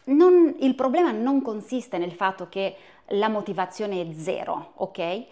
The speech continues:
Ma che la motivazione non è del tutto chiara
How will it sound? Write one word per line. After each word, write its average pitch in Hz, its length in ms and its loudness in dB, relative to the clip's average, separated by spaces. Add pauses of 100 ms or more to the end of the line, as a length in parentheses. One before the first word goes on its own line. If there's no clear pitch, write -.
(240)
Ma 247 520 4
che 254 120 -4
la 233 100 -4
motivazione 277 680 -2
non 320 460 4
è 359 160 6
del 196 200 -4
tutto - 440 -8
chiara 196 580 -6